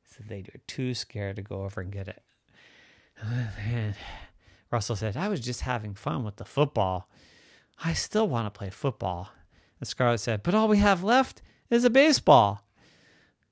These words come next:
"Are we gonna play football with a baseball?" "Uh, uh, I guess." "Okay, you go out long. You go out long, and I'll throw a Hail Mary." So Russell threw a Hail Mary to Scarlett,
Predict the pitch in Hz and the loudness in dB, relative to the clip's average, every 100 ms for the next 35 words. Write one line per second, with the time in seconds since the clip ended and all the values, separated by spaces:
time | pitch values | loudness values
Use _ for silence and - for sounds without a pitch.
0 | _ 113 113 147 170 151 117 - 151 143 | _ -10 -6 -4 -4 -4 -6 -4 -4 -4
1 | - - 107 - - 180 175 180 - 160 | -6 -4 -4 -2 -2 -2 -2 -8 -8 -8
2 | - - 156 - 127 117 131 160 160 151 | -8 -8 -8 -4 -4 0 2 4 4 2
3 | - - - - - 147 120 _ _ _ | -2 -8 -14 -10 -4 -2 -2 _ _ _
4 | _ _ _ - 147 156 165 160 143 147 | _ _ _ 0 4 10 12 12 10 8
5 | 131 107 110 - - - 170 175 175 156 | 8 4 -6 -16 -8 2 6 10 10 10
6 | 156 120 113 139 151 160 147 139 151 147 | 6 6 4 2 4 4 6 8 8 8
7 | 147 147 127 98 _ _ - _ _ _ | 8 6 6 2 _ _ -20 _ _ _
8 | - 175 - _ _ _ _ - - - | 4 4 4 _ _ _ _ -20 -20 -20
9 | _ _ _ - _ _ _ _ _ - | _ _ _ -20 _ _ _ _ _ -14
10 | _ _ _ - 107 - 110 135 127 113 | _ _ _ -8 -6 -6 -2 2 2 4
11 | 127 123 123 120 110 101 - 113 110 95 | 4 4 4 4 2 0 -2 -2 -2 -10